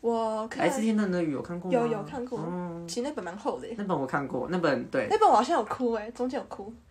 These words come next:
Speaker 2: 那本，那本是在讲那个
Speaker 1: 其实有点忘记他在讲什么了，反正，反正就是爱情故事啊。
Speaker 2: 哦，我想到了，那本，哦，因为那个作者很会写，我只能说那作者很厉害。
Speaker 1: 是成语吧？
Speaker 2: 对，成语很会，很厉害。他有出番外。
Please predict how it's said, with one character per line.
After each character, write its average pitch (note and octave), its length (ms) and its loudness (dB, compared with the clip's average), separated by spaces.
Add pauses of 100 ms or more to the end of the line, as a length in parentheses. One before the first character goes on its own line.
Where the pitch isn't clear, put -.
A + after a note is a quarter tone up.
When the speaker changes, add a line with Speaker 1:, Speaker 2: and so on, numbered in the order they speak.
(440)
Speaker 2:
那 D3 100 -8
本， - 240 -10
那 E3+ 80 -2
本 D#3+ 120 -2
是 D#3 120 -8
在 D#3+ 100 4
讲 C3+ 260 -2 (260)
那 - 160 -8
个 - 100 -8
Speaker 1:
其 F#4+ 80 -2
实 A4+ 60 10
有 G#4 40 6
点 F#4+ 100 2
忘 F#4+ 140 0
记 F#4+ 100 -6
他 E4+ 120 -6
在 F4+ 100 0
讲 A#3 180 -6
什 B3 160 -6
么 F#3 120 -8
了， F3 120 -12 (360)
反 A#3 120 -4
正， D4 160 -4 (460)
反 G#3+ 100 -4
正 C4+ 80 -2
就 E4 120 -4
是 - 140 -6
爱 C#4+ 120 -2
情 B3 160 -8
故 A3 100 -6
事 A#3 80 0
啊。 A#3+ 40 10
Speaker 2:
哦， B3+ 60 10
我 C4+ 60 10
想 B3+ 240 6
到 A#3 240 12
了， D3+ 400 8
那 G#3 120 0
本， F3 120 -2
哦， E3+ 240 8 (220)
因 A#3+ 80 8
为 C4+ 140 12
那 C4+ 100 10
个 G#3 100 8
作 G3 240 8
者 C#3 160 6
很 B2+ 160 -2
会 D#3 160 6
写， - 300 2
我 D#3 80 0
只 E3 80 4
能 D#3 80 6
说 E3+ 140 4
那 F3+ 100 6
作 F3 160 4
者 C3+ 100 4
很 A2+ 160 -2
厉 B2+ 160 -2
害。 - 280 0
Speaker 1:
是 C#4 120 -6
成 F#3+ 240 -6
语 G3 120 -10
吧？ - 80 -10
Speaker 2:
对， D#3+ 100 6
成 E3+ 260 0
语 E3 60 2
很 C#3+ 140 0
会， D3 160 -2
很 C#3 200 -4
厉 D3 160 0
害。 C3+ 300 2 (400)
他 B3 80 0
有 F3+ 100 2
出 D#3+ 220 -4
番 C#3 260 -2
外。 C#3+ 240 0